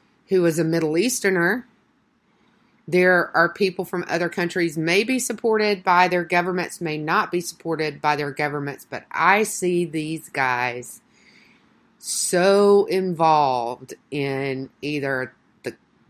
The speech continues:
the commie trolling or the Antifa trolling or both that's going on that it's just absolutely nuts. Now, of course, Miss Pelosi only heard the Russia part because that's all she wanted to hear.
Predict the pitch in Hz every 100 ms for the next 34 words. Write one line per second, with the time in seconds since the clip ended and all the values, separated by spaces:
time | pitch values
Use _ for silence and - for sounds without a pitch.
0 | _ _ 120 - - 214 214 202 208 196
1 | 185 185 180 175 175 131 131 131 - 131
2 | - 196 190 185 - 165 160 156 151 -
3 | 135 127 135 143 220 - _ _ _ -
4 | - _ 180 170 - 190 190 190 190 190
5 | 196 190 _ 135 143 139 - 143 - -
6 | _ _ _ 147 - - 147 151 147 151
7 | 151 143 147 147 - - 160 147 135 -
8 | 175 165 160 - _ _ _ _ 190 208
9 | 208 - 180 190 190 175 156 - 175 180
10 | 185 180 180 180 139 123 131 - _ _
11 | _ _ _ _ _ _ _ _ 165 170
12 | 180 165 - 135 120 - - 156 135 147
13 | - - _ 147 175 175 - 147 139 131
14 | 131 127 131 123 127